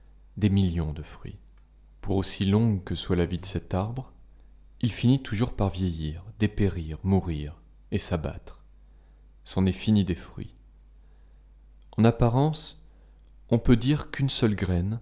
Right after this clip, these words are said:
a donné des millions de fruits. Mais l'histoire ne s'arrête pas là.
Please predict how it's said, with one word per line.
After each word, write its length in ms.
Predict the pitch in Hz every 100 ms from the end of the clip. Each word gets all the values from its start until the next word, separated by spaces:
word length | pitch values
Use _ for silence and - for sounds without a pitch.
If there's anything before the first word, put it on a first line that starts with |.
| - - - - - -
a 80 | 104
donné 340 | 95 101 95
des 140 | 110 110
millions 340 | 98 92 92
de 120 | 90
fruits. 360 | 85 - 76 - - - - - - - - - - -
Mais 120 | 101 104
l'histoire 500 | 98 - - 120 117
ne 60 |
s'arrête 380 | 98 - 95 -
pas 160 | - 90
là. 260 | 80 80